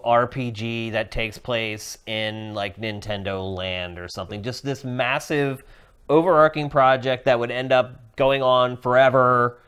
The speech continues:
Um, that's what I always thought Retro was doing. And as the time went on and on, it just seemed more and more likely that that's what Retro was doing, that it's creating this project that's going to be a game as a service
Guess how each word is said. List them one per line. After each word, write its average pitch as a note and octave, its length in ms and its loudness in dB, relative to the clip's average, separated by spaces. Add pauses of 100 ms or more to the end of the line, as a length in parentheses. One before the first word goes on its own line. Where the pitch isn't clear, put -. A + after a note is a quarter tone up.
(280)
Um, A2+ 480 0 (280)
that's E3 360 2
what G#3 100 6
I F3+ 40 8
always F3 160 4
thought E3+ 180 4
Retro D#3+ 240 2
was D3 100 -2
doing. F3 220 -2
And C#3 100 -4
as C#3 120 -2
the C#3 60 -6
time F#3 340 -6
went D#3+ 220 -4
on D#3 300 2
and C#3+ 100 -2
on, C#3+ 460 2 (380)
it C#3 160 -4
just D3 200 -6
seemed E3+ 260 -2
more E3 200 6
and D#3+ 100 2
more D3+ 200 4
likely C#3+ 460 2
that A#2+ 180 -4
that's A#2+ 180 -2
what A#2 140 -4
Retro A2 280 -2
was A#2+ 160 -2
doing, C3 280 -4
that A2 100 -8
it's A#2 80 -8
creating C3+ 380 -4
this B2 160 -8
project C#3+ 560 0
that's C3+ 140 -6
going C3 240 -4
to C3 40 -8
be B2+ 220 -6
a B2 40 -4
game C3 220 -4
as B2 80 -6
a B2 80 -8
service D3 420 -2